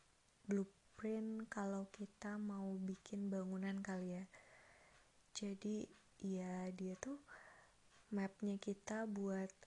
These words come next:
ngebangun siapa sih diri kita. Mungkin kayak gitu. Ini,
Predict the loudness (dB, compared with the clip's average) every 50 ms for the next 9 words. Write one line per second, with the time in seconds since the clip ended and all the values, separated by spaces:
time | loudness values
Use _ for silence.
0 | -20 -20 -20 -20 -20 -20 -20 -20 -12 -4 -2 0 0 2 2 2 0 2 0 0
1 | 0 0 0 -2 -2 -4 -8 -12 -20 -20 -20 -20 -20 -20 -20 -14 -8 -6 -2 0
2 | 0 0 -2 -2 -2 -2 -2 0 0 0 2 2 2 4 2 2 0 -2 -8 -16
3 | -20 -6 -4 -4 -4 -4 -6 -12 -16 -20 -20 -20 -20 -20 -20 -20 -20 -20 -20 -20
4 | -20 -20 -20 -8 -4 -4 -4 -2 -2 -2 -4 -2 -2 -4 -4 -4 -4 -8 -6 -6
5 | -6 -8 -10 -12 -20 -20 -20 -20 -20 -20 -20 -20 -20 -20 -20 -20 -20 -20 -20 -20
6 | -20 -20 -20 -20 -20 -20 -20 -20 -6 -2 0 0 2 2 0